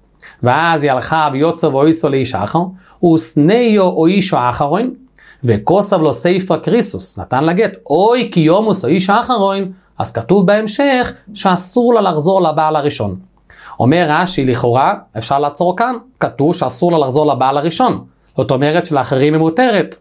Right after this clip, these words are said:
אחרי מיסס או איש האחרון. אומר רש"י, זה עדיין לא יועיל לנו. כמו שאמרנו לגבי אלמוני לכהן גודל, שלכולי עלמא בעשה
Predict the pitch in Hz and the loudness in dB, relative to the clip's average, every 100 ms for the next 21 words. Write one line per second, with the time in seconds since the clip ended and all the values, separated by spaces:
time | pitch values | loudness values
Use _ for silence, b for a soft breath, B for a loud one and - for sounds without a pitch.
0 | _ 139 - 160 160 156 185 180 160 147 | _ -4 -2 0 2 2 0 0 -2 -2
1 | 151 147 143 131 120 110 98 92 B B | 0 0 0 -2 -2 -4 -6 -8 B B
2 | B 127 147 156 151 170 - 147 131 135 | B 0 0 0 0 -2 0 0 2 0
3 | 131 139 139 135 175 208 110 92 b b | 2 0 0 2 2 2 -2 -8 b b
4 | b b 160 165 165 139 143 180 180 160 | b b 2 2 -2 -2 0 0 2 2
5 | 147 139 127 131 143 143 156 151 156 160 | 0 -2 0 0 0 0 0 0 0 0
6 | 196 233 101 - _ _ _ - 160 156 | 0 0 -2 -6 _ _ _ -2 0 0
7 | 208 190 165 165 156 147 113 117 - 143 | 2 2 2 2 2 0 0 -2 0 -2